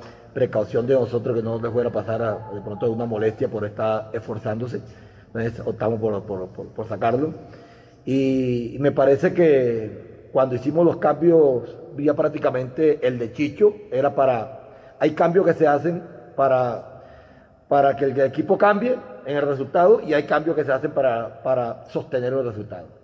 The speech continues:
El de Chicho era para cambiar, porque nos empataron. Necesitamos un, una persona también que acompañara a Uribe y, y afortunadamente hizo el gol.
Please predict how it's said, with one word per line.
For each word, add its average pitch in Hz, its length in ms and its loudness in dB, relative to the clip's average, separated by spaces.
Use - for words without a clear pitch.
El 110 140 -10
de 107 160 -8
Chicho 139 320 -2
era 151 140 2
para 135 260 0
cambiar, 120 680 -4
porque 113 280 -12
nos 110 160 -8
empataron. 120 500 -4
Necesitamos 117 520 -6
un, 123 320 -4
una 131 160 -2
persona 123 640 -2
también 117 380 -2
que 131 100 -2
acompañara 117 580 -2
a 110 100 -2
Uribe 135 440 0
y, 104 320 -6
y 113 120 -4
afortunadamente 117 580 -4
hizo 107 120 -6
el 117 40 -6
gol. 110 240 -4